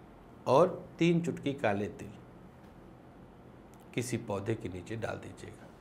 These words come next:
बहुत बहुत आभार आप लोगों का। नौ सितंबर तक आप हमसे लगातार गाजियाबाद में मुलाकात कर सकते हैं। नौ सितंबर तक हम गाजियाबाद में रहेंगे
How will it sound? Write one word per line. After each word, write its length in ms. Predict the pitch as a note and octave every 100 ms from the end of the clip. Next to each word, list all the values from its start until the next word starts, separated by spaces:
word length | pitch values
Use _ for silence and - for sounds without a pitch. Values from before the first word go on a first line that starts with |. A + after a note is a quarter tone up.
| - - - - - - - - - - - - - - - - -
बहुत 160 | F#3
बहुत 220 | G3 G#3+
आभार 400 | F#3+ E3 D#3+ F#3+
आप 160 | F#3+ F3+
लोगों 200 | F#3 F3+
का। 100 | A3+
नौ 180 | F#3 F#3
सितंबर 460 | F#3 F3 F3+ F#3
तक 180 | F#3+ F3+
आप 180 | F3 E3+
हमसे 360 | E3 D3+ E3+ F3
लगातार 600 | D#3+ C#3 C#3+ C#3+ D3+ D3+
गाजियाबाद 640 | A#2+ C3+ C3 D3 C#3 C#3
में 80 | C#3
मुलाकात 560 | C3 C3 C3 C3 C3 -
कर 100 | C#3+
सकते 360 | D#3+ C#3 D#3
हैं। 60 | D#3+
नौ 180 | D3 D3+
सितंबर 400 | F3 E3 D#3+ E3+
तक 160 | F3 D3
हम 120 | C#3
गाजियाबाद 500 | A#2+ A#2 B2 C3 D3
में 80 | D#3+
रहेंगे 420 | D#3+ E3 G3+